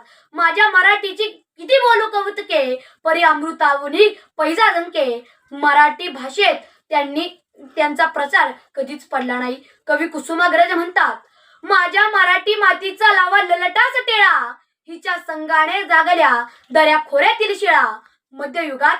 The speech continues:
अनेक भाषांचे अतिक्रमण मराठी भाषेवर झाले. अरबी, फारसी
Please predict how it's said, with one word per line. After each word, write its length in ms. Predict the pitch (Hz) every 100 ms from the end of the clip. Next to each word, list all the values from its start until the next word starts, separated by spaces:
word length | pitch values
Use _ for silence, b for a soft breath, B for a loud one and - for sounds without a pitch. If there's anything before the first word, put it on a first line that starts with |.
| - b -
अनेक 300 | 262 320 320
भाषांचे 560 | 262 269 302 294 370
अतिक्रमण 800 | 339 277 254 415 427 381 311 240 247 b b
मराठी 420 | 269 277 277 294
भाषेवर 480 | 269 233 - 311 262
झाले. 260 | 240 254 262 - b b
अरबी, 460 | 311 311 254 220 - _ -
फारसी 500 | 320 339 349 277 226